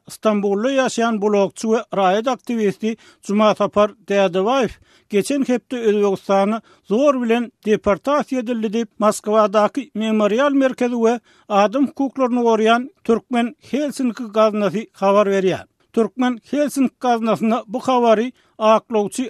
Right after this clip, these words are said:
Awdulhalym Ýylmaz ýetiripdir. Garagalpagystanda doglan etniki türkmen Dädabaýew soňky iki ýylda türkmen we garagalpak wekilleriniň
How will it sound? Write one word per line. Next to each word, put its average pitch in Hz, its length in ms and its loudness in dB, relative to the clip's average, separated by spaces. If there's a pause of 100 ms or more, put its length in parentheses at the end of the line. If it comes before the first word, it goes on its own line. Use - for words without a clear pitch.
Awdulhalym 214 1000 0
Ýylmaz 214 400 0
ýetiripdir. 196 580 -4 (340)
Garagalpagystanda 220 1040 0
doglan 262 420 0
etniki 277 460 -4
türkmen 233 540 -2 (100)
Dädabaýew 208 640 0 (260)
soňky 220 420 0
iki 294 280 -2
ýylda 247 300 0 (120)
türkmen 247 540 0
we 233 160 2 (280)
garagalpak 214 680 2 (100)
wekilleriniň 254 720 0